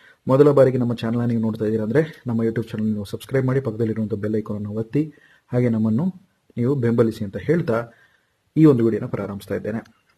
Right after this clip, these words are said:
ಸಹಕಾರ ತರಬೇತಿ ಅಂದ್ರೆ ಏನು, ಸಹಕಾರ ಕ್ಷೇತ್ರ ಅಂದ್ರೆ ಏನು ಅನ್ನೋದನ್ನ ಸುದೀರ್ಘವಾಗಿ ಈ ಒಂದು ವಿಡಿಯೋದಲ್ಲಿ ತಿಳ್ಕೊಳ್ಳೋದಕ್ಕೆ ಮುಂದಾಗೋಣ. ಸ್ನೇಹಿತರೆ, ನಮ್ಮ ದೇಶದಲ್ಲಿ ಮೂರು ಕ್ಷೇತ್ರಗಳಿದೆ. ಒಂದನ್ನ ನಾವು ಸರ್ಕಾರಿ ಅಥವಾ ಸಾರ್ವಜನಿಕ ಕ್ಷೇತ್ರ ಅಂತ ಕರಿಬೋದು,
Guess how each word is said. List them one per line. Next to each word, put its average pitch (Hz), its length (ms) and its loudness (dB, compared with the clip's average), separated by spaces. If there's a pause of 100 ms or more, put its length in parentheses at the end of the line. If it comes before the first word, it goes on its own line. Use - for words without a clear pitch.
(180)
ಸಹಕಾರ 160 500 0
ತರಬೇತಿ 127 480 2
ಅಂದ್ರೆ 123 240 2
ಏನು, 110 200 -2 (340)
ಸಹಕಾರ 117 420 -2
ಕ್ಷೇತ್ರ 151 460 2
ಅಂದ್ರೆ 120 200 0
ಏನು 107 120 -2
ಅನ್ನೋದನ್ನ 113 400 -2
ಸುದೀರ್ಘವಾಗಿ 131 760 0 (340)
ಈ 135 120 4
ಒಂದು 131 300 6
ವಿಡಿಯೋದಲ್ಲಿ 113 340 2
ತಿಳ್ಕೊಳ್ಳೋದಕ್ಕೆ 110 480 -2
ಮುಂದಾಗೋಣ. 101 360 -6 (680)
ಸ್ನೇಹಿತರೆ, 196 440 2
ನಮ್ಮ 156 340 2
ದೇಶದಲ್ಲಿ 135 520 0
ಮೂರು 131 300 0
ಕ್ಷೇತ್ರಗಳಿದೆ. 110 840 -6 (380)
ಒಂದನ್ನ 143 340 2
ನಾವು 131 500 4 (100)
ಸರ್ಕಾರಿ 147 440 2
ಅಥವಾ 120 200 0
ಸಾರ್ವಜನಿಕ 120 560 -2
ಕ್ಷೇತ್ರ 117 360 -2
ಅಂತ 107 140 -2
ಕರಿಬೋದು, 104 440 -6